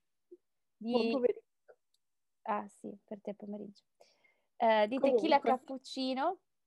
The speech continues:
Speaker 1: con,
Speaker 2: Esatto.
Speaker 1: eh, la Charlie, che è sempre la migliore, vorrei far notare, e purtroppo c'è sempre la Cheyenne, non sono ancora
Speaker 2: Sì, è
Speaker 1: riuscita
Speaker 2: vero.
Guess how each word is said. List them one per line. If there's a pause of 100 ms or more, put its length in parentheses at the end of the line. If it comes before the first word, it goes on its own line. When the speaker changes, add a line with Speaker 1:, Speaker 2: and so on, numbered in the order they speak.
(220)
Speaker 1:
con,
Speaker 2:
Esatto.
Speaker 1:
eh,
la
Charlie,
che
è
sempre
la
migliore,
vorrei
far
notare, (300)
e
purtroppo
c'è
sempre
la
Cheyenne,
non
sono
ancora
Speaker 2:
Sì,
è
Speaker 1:
riuscita
Speaker 2:
vero.